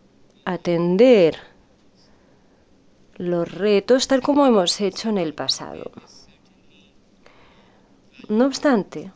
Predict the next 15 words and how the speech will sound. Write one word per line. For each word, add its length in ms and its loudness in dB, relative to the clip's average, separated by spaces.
dicho 440 -4
esto, 580 -4
pensamos 840 -6
que 80 -6
estas 260 0
medidas 500 4
de 80 0
mitigación 580 0
de 120 4
riesgo 460 2
tienen 360 -2
valor 440 0
siempre 360 -4
y 60 0
cuando, 920 -4